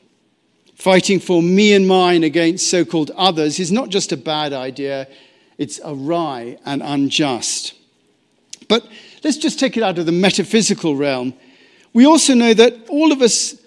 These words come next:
are completely independent of each other. A few weeks ago, I quoted from Sogyal Rinpoche's Tibetan Book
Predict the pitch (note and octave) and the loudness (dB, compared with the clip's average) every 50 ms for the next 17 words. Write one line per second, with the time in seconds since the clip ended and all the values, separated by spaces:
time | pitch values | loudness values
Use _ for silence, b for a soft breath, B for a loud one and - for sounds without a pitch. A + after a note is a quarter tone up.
0 | _ _ _ _ _ _ - A3 - - C4 A3+ A#3 - - - D4 D#4+ D#4 F4 | _ _ _ _ _ _ -10 -8 -4 -2 -4 -4 -4 -6 -6 -2 0 2 2 2
1 | D#4+ C4+ A#3+ C4 C#4+ A#3 G#3 G#3+ F#3+ - G#3 A3+ A#3 G#3+ G#3 A3 - A3+ G3+ A3+ | 2 -2 -4 -4 -2 -2 -2 -2 -4 -4 -6 -6 -4 -4 -4 -2 0 2 2 2
2 | A3 - - B3+ C#4 A#3+ G3 C#3 A2+ A2 - _ _ _ _ _ _ _ _ _ | 2 2 2 2 2 2 0 -2 -4 -6 -16 _ _ _ _ _ _ _ _ _
3 | _ _ _ B B B B B B B B B B F#3 - - A#3+ A#3 A3 B3 | _ _ _ B B B B B B B B B B -4 0 0 2 2 2 2
4 | A#3+ - - - F#3 F#3+ F3 F3 G#3 - E3+ E3 - - G#3 G3 F3+ - G#3 E3+ | 0 0 -2 0 4 4 4 4 2 0 -2 -2 0 0 2 2 2 0 -2 -6
5 | - - F3+ D#3 - - G#3+ G3+ E3+ F3 F3+ E3+ F3 G3+ G3 G3 G3 F3 - - | -4 -4 -4 -2 2 2 4 4 4 2 2 2 2 0 0 0 -2 -4 -2 0
6 | F3+ E3 C#3+ - - D3+ D3 F3 F3 - - F3 D3+ E3 E3+ E3 - - | 0 0 -2 -2 -4 -4 -2 -2 -2 -2 -2 -4 -4 -4 -4 -4 -6 -12